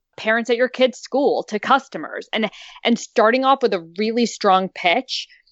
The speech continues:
and a confident pitch and something that you feel really proud of is going to really help people's first impression of your business. And it's like the same thing as having a great website or having a great video explaining what it is you do. First impressions matter.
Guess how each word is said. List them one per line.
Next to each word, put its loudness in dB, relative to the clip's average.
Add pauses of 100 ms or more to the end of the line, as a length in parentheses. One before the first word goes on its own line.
(180)
and 2
a -4
confident 0
pitch 2
and -4
something -2
that -2
you 0
feel 2
really 4
proud 0
of 4 (400)
is -2
going 0
to -2
really 6
help 2 (120)
people's -4
first -2
impression -6
of -6
your -6
business. -10 (320)
And 6
it's 0
like 2 (120)
the 4
same 2
thing 2
as 0
having 2
a 2
great 0
website 0
or -2
having -2
a 0
great 0 (120)
video 2
explaining -2
what 2
it 0
is 2
you -2
do. 4
First 2
impressions 0
matter. 0